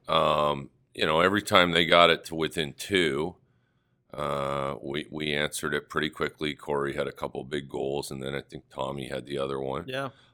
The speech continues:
Speaker 1: Um, so really, you know, with, and, and that's with three minutes to go. We're up ten seven. So, um, they get three six-on-five goals and, and send us to overtime. And, and, um,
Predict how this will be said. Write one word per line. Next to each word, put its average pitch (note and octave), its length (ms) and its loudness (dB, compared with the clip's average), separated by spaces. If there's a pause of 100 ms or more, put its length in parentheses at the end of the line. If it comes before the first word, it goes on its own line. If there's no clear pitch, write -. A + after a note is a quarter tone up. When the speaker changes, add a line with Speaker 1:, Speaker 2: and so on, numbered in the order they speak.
(100)
Speaker 1:
Um, C2+ 600 0 (100)
so B2 320 0
really, C3+ 600 2 (680)
you A2+ 100 -4
know, D2+ 220 0 (140)
with, E2 140 -6
and, F#2 180 0
and G2 260 6
that's G#2 280 8
with G#2+ 140 -2
three G#2 260 4
minutes F#2 360 4
to E2+ 100 2
go. E2+ 300 8
We're C#2+ 260 4
up - 200 2
ten D2 280 2
seven. C2 500 0
So, C2+ 400 -2 (500)
um, C2 600 -4
they D2+ 120 0
get D2 240 -2
three D#2 360 0
six-on-five D2+ 880 2
goals D#2 420 0
and, E2+ 200 -2
and D#2 240 -4
send D#2+ 280 0
us E2+ 180 0
to E2+ 80 0
overtime. E2 680 -2
And, B1+ 300 -8 (100)
and, C2+ 440 -4
um, B1+ 400 -2